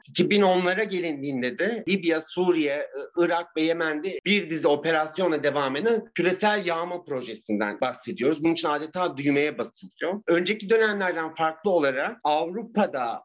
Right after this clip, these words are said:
Avrupa Birliği de, e, maalesef kurumsal kimliğiyle bu projeye, e, yağma projesine aslında, e, örtük olarak da olsa katılıyor.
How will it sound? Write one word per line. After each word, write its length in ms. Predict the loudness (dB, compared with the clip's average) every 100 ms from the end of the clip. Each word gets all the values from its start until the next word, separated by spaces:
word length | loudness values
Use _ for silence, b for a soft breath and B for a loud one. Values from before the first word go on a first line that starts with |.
| 0
Avrupa 540 | 2 2 0 -2 0
Birliği 460 | 0 0 -4 -4 -2
de, 80 | -2
e, 580 | -2 -2 0 0 -2
maalesef 480 | -2 -2 -4 -8 -16 -6
kurumsal 480 | -4 -2 0 0 0
kimliğiyle 540 | -4 -2 -2 -2 0
bu 280 | 0 0 -2 _
projeye, 640 | 0 0 0 0 0 -2 -4
e, 80 | -2 0 0 -2 -4 -4
yağma 320 | -6 -6 -10 -6
projesine 580 | -6 -6 -12 -2 0 0 -2
aslında, 380 | -4 -2 -2 0
e, 300 | 0 -2 -2 0
örtük 440 | 2 2 0 -4 0
olarak 380 | 0 0 -4
da 40 | -6
olsa 240 | -4 -4
katılıyor. 560 | -2 -4 -4 -4 -4